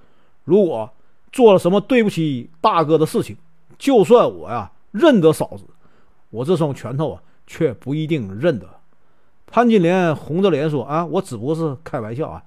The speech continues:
兄弟别当真。”说完呢，他赶紧收拾这个碗碟。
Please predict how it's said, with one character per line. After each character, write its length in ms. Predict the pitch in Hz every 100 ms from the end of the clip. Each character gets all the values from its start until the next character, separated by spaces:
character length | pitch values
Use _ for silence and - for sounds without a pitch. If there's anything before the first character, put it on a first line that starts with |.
| - -
兄 240 | - 131 113
弟 120 | 104
别 160 | 110
当 160 | 113 123
真。” 140 | 107 - - - - -
说 260 | - 175
完 180 | 139 160
呢， 140 | 185 - - - -
他 120 | 135 -
赶 260 | 127 156 202
紧 220 | 151 87
收 320 | 85 - 143 107
拾 140 | 117
这 80 | 107
个 60 |
碗 180 | 98 82 92
碟。 200 | 90